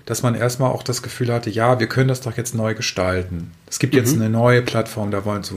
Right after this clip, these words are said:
Speaker 1: wollen wir das so und so machen." Also es geht mit Idealen los. Und wir müssen uns einfach auch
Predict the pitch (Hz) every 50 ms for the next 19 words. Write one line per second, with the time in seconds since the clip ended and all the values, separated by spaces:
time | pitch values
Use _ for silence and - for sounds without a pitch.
0 | 98 104 98 - 110 110 110 107 104 101 - - 107 104 104 104 - - 98 90
1 | 90 87 90 - - 113 107 123 123 - - 156 160 170 175 151 - - 135 120
2 | 123 113 104 101 107 117 127 127 117 107 104 98 98 95 87 - - - - _
3 | _ _ _ _ _ _ _ _ - - - - - - - - 113 110 110 113
4 | 127 127 - 156 147 143 143 - - 101 120 127 - 139 - - - -